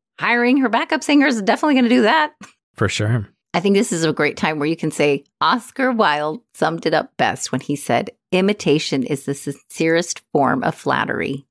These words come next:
Speaker 1: that mediocrity can pay to greatness." In nineteen fifty-seven, Rosetta was still writing music in her home in Philly. She got a call from a British jazz musician inviting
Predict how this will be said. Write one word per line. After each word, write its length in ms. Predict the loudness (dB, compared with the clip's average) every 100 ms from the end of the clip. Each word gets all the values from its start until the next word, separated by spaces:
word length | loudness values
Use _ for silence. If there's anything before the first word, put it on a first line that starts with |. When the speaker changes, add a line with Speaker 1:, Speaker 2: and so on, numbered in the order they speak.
| _
Speaker 1:
that 180 | -4 -4
mediocrity 1000 | 0 0 2 2 0 -2 -4 -4 -4 -8 _ _
can 200 | -4 -4
pay 280 | -4 -2 -2
to 160 | -2 -6
greatness." 680 | -6 -10 -10 -16 -16 -20 -20 _ _
In 140 | -2
nineteen 280 | 0 2 2
fifty-seven, 800 | 0 -2 -4 0 0 0 0 -2 -4 _ -2
Rosetta 420 | 0 0 2 0
was 160 | 0 -2
still 320 | 0 0 2
writing 380 | 0 0 0 0
music 480 | 0 0 0 -2 -2
in 100 | -6
her 160 | -4
home 260 | -2 0 0
in 100 | -2
Philly. 500 | 0 0 0 -4 -6 _ -10
She 160 | -6
got 180 | -2 -2
a 60 | -2
call 260 | -2 -2
from 220 | 0 -2
a 80 | -2
British 320 | 0 0 0
jazz 380 | -4 -2 -2 0
musician 520 | -2 -2 -2 0 -2 -2
inviting 460 | -4 -2 -4 -4